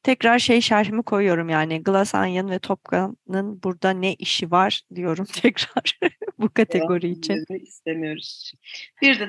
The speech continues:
Speaker 2: tabii Living var ki burada, e, yani Kazuo Ishiguro ne ödül alırsa alsın ben çok sevinirim. Filmi henüz görmedim ama nasıl olsa iyi yazmıştır Ishiguro yazdıysa diyerek. E, Akira Kurosawa'dan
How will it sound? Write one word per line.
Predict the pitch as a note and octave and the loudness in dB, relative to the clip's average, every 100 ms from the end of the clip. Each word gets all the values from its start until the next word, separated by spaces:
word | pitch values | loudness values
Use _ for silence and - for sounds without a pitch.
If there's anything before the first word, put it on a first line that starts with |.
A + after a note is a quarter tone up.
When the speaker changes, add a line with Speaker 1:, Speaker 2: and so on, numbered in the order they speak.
| G3+ | -6
Speaker 2:
tabii | G#3 D4+ A#3 | -4 -2 0
Living | A#3+ A#3 F3+ E3 E3 F3+ | 0 2 0 -2 -6 -6
var | E3 A#3+ D4 | 0 0 0
ki | - G#3+ | -2 -2
burada, | E3 D#3+ G#3+ C4+ - | -4 -4 -4 -2 -2
e, | E3+ E3+ F3 E3+ E3+ E3 F3 - - _ _ _ - | -4 -6 -6 -8 -6 -8 -10 -14 -20 _ _ _ -8
yani | D#3 D3 D#3 | -4 -4 -6
Kazuo | - F3 E3+ F3+ | -6 -6 -4 -2
Ishiguro | E3+ - F3 F3+ F#3+ F#3+ - | 0 0 0 0 2 0 -2
ne | G#3+ A3+ | -2 0
ödül | F#3+ F3 F3 | 0 0 0
alırsa | F3 E3+ F3 | 0 -2 2
alsın | D#3+ D#3 A#3 | 2 2 0
ben | A3+ G3 | 2 2
çok | A3+ F#3+ | -2 -4
sevinirim. | - E3 D3+ D3 F#3+ G#3+ - - | -2 -2 -2 -4 -4 -8 -12 -10
Filmi | A3 F#3+ F#3+ | -6 -4 -4
henüz | F3+ F3+ F3 | -4 -4 0
görmedim | G#3+ G3 E3+ D#3+ G3 - | 2 2 0 -2 -6 -6
ama | F#3+ F3+ F3+ G3+ - - - - - - | -4 0 0 0 -4 -12 -16 -16 -14 -4
nasıl | A#3 A3 F#3+ | -4 -2 0
olsa | F3+ - G#3+ - | -2 2 0 2
iyi | G3+ G3 | -2 4
yazmıştır | E3+ E3 D#3+ D#3+ - G3+ G3 - - - | 4 4 2 -2 0 0 0 -2 -4 -4
Ishiguro | F3+ F3 E3+ E3 | -6 -4 -2 0
yazdıysa | D#3+ D#3 D#3 D3+ D#3+ D3+ D3+ D3 - | 2 2 0 -2 -4 -2 -6 -6 -8
diyerek. | D#3 D3+ D3 - _ - - - - | -8 -6 -6 -10 _ -20 -18 -18 -12
E, | - | -8
Akira | D#3+ D#3 E3+ E3 | -6 -2 -2 -2
Kurosawa'dan | - E3+ E3 E3+ D3 F#3+ - | -2 -2 0 0 0 0 -4